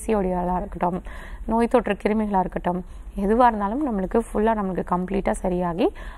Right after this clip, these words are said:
ஆரோக்கியமான ஒரு குழந்தையை வந்து பெத்துக்கிறதுக்காக ஒரு தன்மையை வந்து நம்மளுக்கு ஏற்படுத்தி கொடுக்கும் இந்த மூலிகை மருந்துகள். அதுபடி கரெக்டா ஃபாலோ பண்ணிட்டு வந்தோம் அப்படின்னா கட்டாயம் வந்து நம்மளுக்கு ஈஸியா நம்மளுக்கு கன்சீவ் ஆயிரும். குழந்தை இல்லை அப்படின்ற மாதிரி வரி பண்ண தேவையில்லை, கண்டிப்பா கன்சீவ் ஆயிரும்.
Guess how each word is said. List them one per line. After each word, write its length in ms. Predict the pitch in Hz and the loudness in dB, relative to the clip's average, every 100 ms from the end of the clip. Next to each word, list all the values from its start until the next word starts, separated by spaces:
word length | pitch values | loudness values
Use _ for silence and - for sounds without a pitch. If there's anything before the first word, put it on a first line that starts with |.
| - 190 | 0 4
ஆரோக்கியமான 580 | 202 208 214 208 233 277 | 4 2 2 2 4 4
ஒரு 240 | 208 190 - | 4 0 2
குழந்தையை 380 | 220 220 220 185 | 2 4 2 2
வந்து 180 | 196 240 | 0 0
பெத்துக்கிறதுக்காக 840 | 202 - - 208 185 - 180 180 381 - - - | -2 -2 0 0 0 2 2 4 2 2 -14 -8
ஒரு 180 | - 220 - | 0 2 4
தன்மையை 400 | 202 233 269 226 196 | 4 4 2 2 0
வந்து 140 | 226 247 | 0 0
நம்மளுக்கு 300 | 185 185 220 190 | 0 0 0 0
ஏற்படுத்தி 360 | 190 180 180 | 0 -2 -4
கொடுக்கும் 300 | - 175 - | -6 0 2
இந்த 140 | 349 247 | 4 2
மூலிகை 380 | 196 196 185 185 | 0 0 0 -2
மருந்துகள். 480 | 170 170 170 - - - - - | -2 -4 0 0 -2 -10 -10 0
அதுபடி 320 | 202 202 208 233 | 2 4 2 2
கரெக்டா 260 | 196 - 240 | 2 4 2
ஃபாலோ 260 | - 196 214 | 4 4 4
பண்ணிட்டு 260 | 202 190 185 | 0 0 -2
வந்தோம் 140 | 185 | -2
அப்படின்னா 200 | 185 233 - | 0 0 0
கட்டாயம் 460 | 190 - 202 214 208 | -4 0 2 2 0
வந்து 180 | 190 269 | -2 -2
நம்மளுக்கு 340 | 202 175 - 370 - - - - 202 | -2 -2 0 -2 -2 -14 -14 -4 -2
ஈஸியா 220 | 208 220 | 0 2
நம்மளுக்கு 260 | 190 180 180 185 | 2 -2 0 0
கன்சீவ் 360 | 185 214 202 175 | 0 0 2 2
ஆயிரும். 260 | 185 220 392 - - | 2 2 0 -6 -6
குழந்தை 360 | - 220 220 196 | 0 2 2 2
இல்லை 360 | 196 208 220 | 2 2 2
அப்படின்ற 360 | 202 196 196 190 180 | 0 -2 -2 -2 -2
மாதிரி 160 | 202 240 | 0 2
வரி 140 | 190 202 | 2 2
பண்ண 220 | 214 190 - | 2 0 0
தேவையில்லை, 400 | 180 175 170 220 | -2 0 0 -2
கண்டிப்பா 360 | - 196 175 175 175 | 0 -2 -2 -2 -2
கன்சீவ் 320 | 175 - 170 | -4 -4 -4
ஆயிரும். 240 | 160 160 | -4 -6